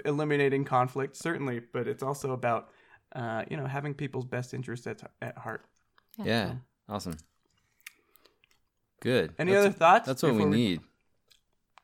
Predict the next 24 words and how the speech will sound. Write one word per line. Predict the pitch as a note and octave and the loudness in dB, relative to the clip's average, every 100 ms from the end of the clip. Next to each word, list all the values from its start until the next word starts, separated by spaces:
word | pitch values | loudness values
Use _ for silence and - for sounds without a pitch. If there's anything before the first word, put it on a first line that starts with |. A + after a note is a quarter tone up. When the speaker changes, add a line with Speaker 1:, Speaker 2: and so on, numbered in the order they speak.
| _ _ _ _ _ _ - | _ _ _ _ _ _ -6
Speaker 3:
I | A#2 | -2
think | C#3 B2+ | -2 0
we | A#2+ | 2
need | A#2+ A#2+ | 2 2
to | |
promote | F#2 G2+ G2+ G2+ | 0 2 2 0
good | A2+ G#2 | -2 -2
stuff, | - C3 F#2+ | -2 -2 -2
man. | F#2+ F#3+ | 0 2
Speaker 1:
Yeah. | C#4 D#3+ B2 | 4 4 2
Speaker 3:
I, | F2 | -2
I | |
think | A2 B2 A#2 | -2 -2 -2
that, | A#2 A2 | -4 -2
um, | G#2+ G#2 F#2+ E2+ - | 0 0 -2 -6 -10
you | F#2+ A2 | -6 -2
know, | G2 F#2+ F2 - - _ - | -2 -2 -6 -12 -20 _ -16
especially, | F#2 - A#2 - A#2 A#2 | -14 -4 -4 -2 -2 0
you | G2+ - - - F#2+ A2+ - - | -2 -6 -14 -20 -20 -20 -16 -8
know, | F#2+ F2 | -4 -4
like, | F2 F2 - _ _ | -4 -6 -10 _ _
married | F#2 F2+ E2 E2+ | -6 -4 -4 -4
relationships, | E2 D#2+ E2 - E2 - - - | -4 -6 -8 -10 -10 -10 -14 -12
uh, | F2 E2 E2+ | -10 -10 -10